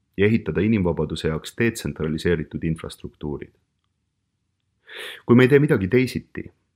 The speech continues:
muutume me paratamatult ülalkirjeldatud düstoopilise õudusunenäo orjadeks. Praegu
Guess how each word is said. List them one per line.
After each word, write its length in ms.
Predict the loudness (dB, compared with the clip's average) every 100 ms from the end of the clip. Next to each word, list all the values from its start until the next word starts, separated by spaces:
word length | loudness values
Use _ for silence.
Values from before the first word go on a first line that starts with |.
| _ _ _ 0
muutume 320 | 0 2 2
me 140 | 2 2
paratamatult 760 | 2 0 0 -2 -2 -4 -2
ülalkirjeldatud 800 | 2 2 2 -2 -2 -4 -6 -8 -10
düstoopilise 640 | -4 -2 -2 -2 -4 -2
õudusunenäo 640 | -2 -4 -6 -4 -4 -4 -4
orjadeks. 680 | -6 -8 -12 -14 -20 -20 -20 _ _ _ _ _ _ _ _ _ -18 -2
Praegu 460 | 2 2 2 -2